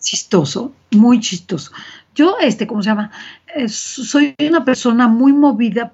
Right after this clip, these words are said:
por, por lo que llega a la estación, porque siento que llega para bien o llega para mal, ¿no? O sea, llega para bien porque el Señor la manda, o llega para mal para hacer más ruido, ¿no? Ya, ya estoy, aquí ya sabemos cómo está la cosa, ¿no? Entonces, muchas veces estamos,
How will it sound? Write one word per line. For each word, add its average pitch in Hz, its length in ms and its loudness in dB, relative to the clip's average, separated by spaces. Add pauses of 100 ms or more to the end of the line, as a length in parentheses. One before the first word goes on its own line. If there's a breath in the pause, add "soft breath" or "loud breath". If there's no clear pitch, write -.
por, 190 260 -4
por 180 300 0
lo 190 220 2
que 180 280 4
llega 202 480 2
a - 20 -2
la 170 100 -2
estación, 175 480 -12 (680 soft breath)
porque 214 320 -2
siento 254 460 -2
que 180 320 -8
llega 226 340 0
para 247 160 -2
bien 220 220 -4
o 262 60 -6
llega 160 280 -10
para 208 200 -4
mal, 440 140 0 (440)
¿no? 330 200 0
O 359 40 -10
sea, - 140 -4
llega 262 200 0
para 302 140 0
bien 269 120 -2
porque 294 200 -8
el 175 60 -8
Señor 175 280 -6
la 190 100 -6
manda, 175 440 -4
o 180 100 -4
llega 180 280 -2
para 226 160 -2
mal 196 260 2
para 170 240 -4
hacer 160 260 -2
más 175 200 0
ruido, 240 320 2
¿no? 233 180 2
Ya, 247 120 2
ya 247 120 2
estoy, 240 280 -4
aquí 254 260 0
ya 311 100 2
sabemos 240 420 -2
cómo 220 180 -4
está 208 180 -2
la 175 100 -4
cosa, - 220 -10
¿no? 285 120 2 (600 loud breath)
Entonces, 349 420 2 (400 loud breath)
muchas 285 440 2
veces 247 200 -2
estamos, 233 340 -4